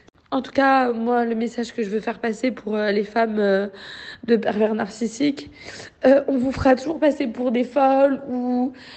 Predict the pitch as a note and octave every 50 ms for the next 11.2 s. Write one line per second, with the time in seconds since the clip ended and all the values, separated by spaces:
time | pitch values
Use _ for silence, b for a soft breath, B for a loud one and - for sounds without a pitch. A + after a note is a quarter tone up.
0 | B B B B B B B B - - B3 B3+ B3+ - - D4 B3 D4+ D4+ D4
1 | C#4 A#3 A#3+ A#3+ B3 - B3+ A3+ A3+ G#3+ A#3 A3 - C4+ B3 A3 G#3+ A3 - B3+
2 | A#3 G3 F#3 G#3+ G#3 G#3+ A#3+ A#3 A3+ A#3 A#3+ A#3 A#3 - A#3+ A#3 A3 - A#3 A3+
3 | G#3+ A#3 A3+ A3 - - A#3+ A3+ A#3 - A#3 A3 - A3 G3+ - - - - A#3+
4 | A3 G3 G3+ G3+ G3 G3+ G#3 A3 A#3 A3+ G#3+ G#3 G#3 G#3 - - A#3+ G3 G#3+ G#3
5 | G3 F#3+ G3+ G#3 G3 - - G#3 A3+ G#3+ G#3 G#3 G#3+ G#3+ G#3 G#3 G#3 - - G#3+
6 | G3+ F#3+ A3 G#3+ A3 A3 G3 F#3+ G#3+ G3+ G#3 - G#3+ G#3 - G#3+ - - A3+ G#3
7 | G#3 - A#3 A3+ A3+ A3 A3 A3 - - - A3+ G3+ G3+ - - G#3+ A3 G#3 -
8 | - - - A2 G#3+ G2 F#2+ G2+ A3+ A3+ A3+ G#3+ G3+ - - B B B B B
9 | B B B B - - G#3+ G#3 - C#4+ B3 - - - G#3 - - A3+ A3 -
10 | A#3 B3 A#3+ G3+ A3 G#3+ A3 G3+ G#3 G3 G3+ G3+ G3 - G#3 G3+ F#3+ G3+ F#3 -
11 | - G#3 G3+ -